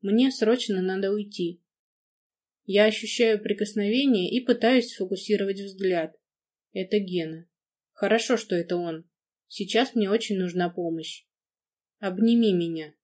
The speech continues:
Я не слышу своего голоса, но парень меня понимает и, крепко прижав к себе, выводит из приемной.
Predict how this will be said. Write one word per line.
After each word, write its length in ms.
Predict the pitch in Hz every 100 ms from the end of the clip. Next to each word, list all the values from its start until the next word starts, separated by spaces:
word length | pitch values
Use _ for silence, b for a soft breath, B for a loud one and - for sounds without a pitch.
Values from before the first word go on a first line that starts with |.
| _ _ _ _
Я 160 | 185 196
не 120 | 208
слышу 380 | 208 220 208 -
своего 420 | 190 185 180 185
голоса, 680 | 196 262 247 - 175 180 _
но 240 | 208 262 269
парень 300 | 220 226 226
меня 260 | 208 202
понимает 640 | 208 214 214 202 170 160 160 _ _ _ _
и, 140 | 269
крепко 400 | 277 240 262 -
прижав 440 | 208 202 202 214 208
к 60 |
себе, 360 | - 214 196 269 285 _ _ _
выводит 480 | 180 175 202 208 202
из 120 | 190
приемной. 680 | - 202 185 160 160 160